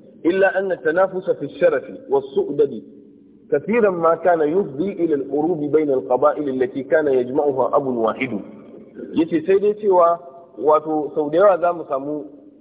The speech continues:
cewa wato da musabaka da tsere wajen ɗaukaka da shugabanci, sau da yawa za mu ga cewa yakan kai ga a yi yaƙe-yaƙe wato tsakanin ƙabilun da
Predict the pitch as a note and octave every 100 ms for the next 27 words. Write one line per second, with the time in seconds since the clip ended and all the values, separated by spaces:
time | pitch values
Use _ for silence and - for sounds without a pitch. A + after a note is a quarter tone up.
0 | _ _ F3 D#3 D3 C#3+ - - C3+ C#3
1 | C#3 C3+ C3+ C3 B2+ C3 A2+ - - C3+
2 | C3 E3 E3+ F3 C3 - - - F#3+ B2
3 | F3 F3+ F3+ F3 - - C3+ D#3+ E3 E3+
4 | E3 E3 - _ _ _ _ _ _ -
5 | _ C3+ C3+ C3+ F#3 E3+ D#3+ - - -
6 | - B2+ B2+ E3 E3 E3+ G3 E3+ D3+ -
7 | - - - - _ - D3+ D3+ F#3 F3+
8 | E3 E3+ D3 D#3 D#3+ D3 D3+ D#3+ C#3 D3+
9 | D#3+ C#3+ C#3 - B2 D3+ D3+ - C#3+ D3+
10 | C3+ C#3+ D3+ - - - - - - -
11 | B2+ C3+ C3+ C#3 C3+ C3+ C3+ C#3 D#3 D#3+
12 | E3+ D#3+ C#3+ C3 C3+ D3+ F3 D#3 D3+ C#3+